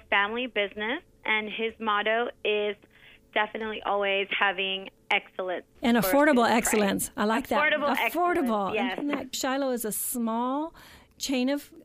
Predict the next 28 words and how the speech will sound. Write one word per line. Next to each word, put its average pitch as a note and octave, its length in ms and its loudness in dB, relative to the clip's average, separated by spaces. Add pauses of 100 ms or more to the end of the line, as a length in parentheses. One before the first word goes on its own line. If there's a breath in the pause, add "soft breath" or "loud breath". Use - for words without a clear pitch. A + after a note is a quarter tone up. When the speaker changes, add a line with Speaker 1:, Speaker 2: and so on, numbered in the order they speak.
Speaker 2:
uh, A#3 260 0
across B3 280 -2
the A#3+ 100 0
Northwest A#3 760 0
and A3+ 380 -2
West. G#3 500 -4 (420 loud breath)
Uh, F#3+ 240 -6
very A3 220 -2
friendly G#3 320 -2
staff, B3+ 500 -2
very G#3+ 180 -2
comfortable A#3+ 440 -4
place A#3 240 -2
to - 80 -10
stay. A#3 420 -2 (220 loud breath)
You A#3+ 100 0
were B3 60 2
telling B3 240 0
me A#3+ 60 2
you A#3+ 40 0
have A3+ 140 -4
people A#3 220 -4
that - 60 -6
stay G#3+ 280 -2
up G#3 100 -8
to G#3+ 120 -4
a F#3+ 40 0
month? F#3+ 340 -4